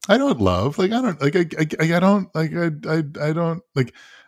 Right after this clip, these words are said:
all my money is in index. Like, I'm the most boring investor, right? Like, I sort of think, like,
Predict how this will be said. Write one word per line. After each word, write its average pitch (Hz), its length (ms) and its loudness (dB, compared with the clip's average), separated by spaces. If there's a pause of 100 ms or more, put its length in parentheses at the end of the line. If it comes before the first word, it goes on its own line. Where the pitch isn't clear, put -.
(800)
all 202 160 0
my 214 140 6
money 123 200 4
is 87 100 0
in 90 100 -4
index. 82 300 -6
Like, 117 200 -2
I'm 135 120 -2
the 110 100 0
most 98 440 -4
boring 90 260 -6
investor, 80 440 -14
right? 85 180 -12
Like, 104 140 -8
I 151 240 -2
sort 135 220 -2
of 104 100 -2
think, 98 280 -8
like, 87 260 -10